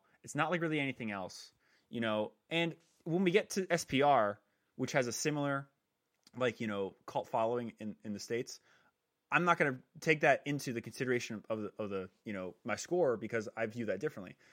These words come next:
Platoon just did so much for Vietnam vets and getting their kids to kind of understand,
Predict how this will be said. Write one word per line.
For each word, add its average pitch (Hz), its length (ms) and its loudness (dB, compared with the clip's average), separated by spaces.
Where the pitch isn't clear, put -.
Platoon 214 420 2
just 180 200 -2
did 160 160 0
so 156 380 2
much 127 520 -2
for 120 140 -8
Vietnam 110 440 2
vets 92 340 -10
and 127 120 -2
getting 139 200 4
their 127 100 4
kids - 380 -4
to 120 80 -6
kind 113 220 -2
of 107 100 -8
understand, 101 600 -8